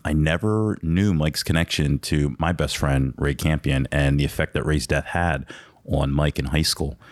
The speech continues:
I, you know, gotta thank Mike again for, um, being the guinea pig, so to speak, being the first one, um, to accept the invitation and, you know, come to, come to my place and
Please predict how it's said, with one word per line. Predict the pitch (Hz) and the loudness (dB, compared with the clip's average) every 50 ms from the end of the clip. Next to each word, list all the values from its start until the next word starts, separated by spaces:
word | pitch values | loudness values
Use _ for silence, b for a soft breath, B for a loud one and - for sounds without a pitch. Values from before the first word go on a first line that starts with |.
| B B | B B
I, | - - | -6 -4
you | - 65 | -2 -2
know, | 65 62 62 | -2 -2 -2
gotta | - 78 73 69 65 | -4 -2 -2 -2 -2
thank | - 76 71 - - | -2 -4 -2 0 0
Mike | 71 69 69 - | 0 0 0 -2
again | 69 71 69 | -2 -2 -2
for, | 65 - 71 67 - B B B B B B B - - | -2 -2 -4 -4 -6 B B B B B B B -8 -4
um, | 69 69 - 65 65 62 - - - 71 64 | -2 -2 -2 -2 -4 -6 -8 -10 -10 -10 -4
being | - 82 80 82 82 80 76 73 | -2 0 2 2 4 2 2 2
the | 71 78 73 | 0 0 -2
guinea | 69 - 76 82 98 | -2 -2 0 0 0
pig, | 92 - 76 71 65 - | 0 -2 -4 -4 -4 -4
so | - - 65 | -2 -2 -2
to | 67 | -2
speak, | - - - - 67 - | -4 -2 -2 -2 -2 0
being | - 76 73 | 0 0 0
the | 69 | 0
first | 67 - 78 73 - - | 0 -2 -2 -2 -2 0
one, | 73 73 73 71 71 69 b b b b b b - - | 0 2 2 0 0 -2 b b b b b b -8 -4
um, | 69 67 65 65 67 67 64 64 65 - - - - | -2 0 0 0 0 0 -2 -2 -4 -8 -12 -12 -4
to | - - 71 | -2 -2 0
accept | 67 - - 80 - - | 0 -2 -4 -4 -2 0
the | 78 | 2
invitation | 71 71 69 - - 71 69 - - 82 73 69 | 2 2 2 0 0 0 0 0 0 0 0 0
and, | - - 69 65 67 67 65 64 - - - - - - | 0 0 0 0 0 0 -2 -4 -6 -8 -12 -16 -16 -14
you | - 69 | -12 -10
know, | 67 | -10
come | - - - 71 71 71 | -6 -4 -2 -2 -2 0
to, | - - 69 67 - - | 0 0 0 0 -2 -2
come | - - 78 76 | -2 -2 0 0
to | 76 | 2
my | 71 71 | 0 0
place | 69 - 76 73 76 80 - | 0 0 0 0 0 0 -2
and | 67 65 62 60 | -2 -4 -4 -4